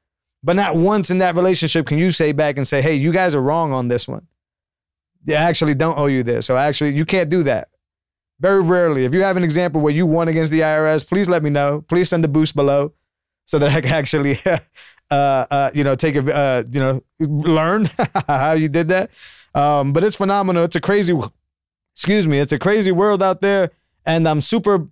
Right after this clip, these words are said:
you know, it's a crazy world out there. And I'm super humbled that, you know, I've discovered Bitcoin and many of you listeners have discovered Bitcoin. And I'm really glad that there's Bitcoiners out there that are basically,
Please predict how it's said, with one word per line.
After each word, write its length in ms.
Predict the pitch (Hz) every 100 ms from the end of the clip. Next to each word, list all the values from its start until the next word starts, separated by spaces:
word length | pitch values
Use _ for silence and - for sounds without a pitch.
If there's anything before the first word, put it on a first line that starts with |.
| -
you 120 | 180
know, 380 | 180 175 165 - _ _ _ _ _ _ _ _ _ _
it's 160 | - 156
a 80 | 170
crazy 340 | 196 220 196
world 280 | 196 202 190
out 180 | 185 185
there. 260 | 185 180
And 120 | 165 160
I'm 80 |
super 380 | 156 - 196 185
humbled 500 | 135 180 165 170 143 - - - _
that, 400 | 127 139 175 165 - _ _ _ _ _ _
you 120 | 170
know, 400 | 165 165 156 - _ _
I've 340 | 180 190 -
discovered 560 | 151 165 - 185 170 139
Bitcoin 460 | 170 - 165 165 151
and 160 | 156
many 220 | 170 185
of 80 | 180
you 120 | 165
listeners 440 | 170 175 147 160 143
have 160 | 156
discovered 480 | 143 151 170 151 147
Bitcoin. 440 | 156 143 151 151 147
And 120 | 156
I'm 140 | 151 160
really 220 | 190 185
glad 320 | 160 180 170
that 160 | 160 151
there's 200 | 165 135
Bitcoiners 720 | 120 151 - 175 165 165 156
out 240 | 170 196 202
there 320 | 160 147 139 _ _ _
that 140 | 160 165
are 60 |
basically, 800 | 151 175 165 151 160 165 151 127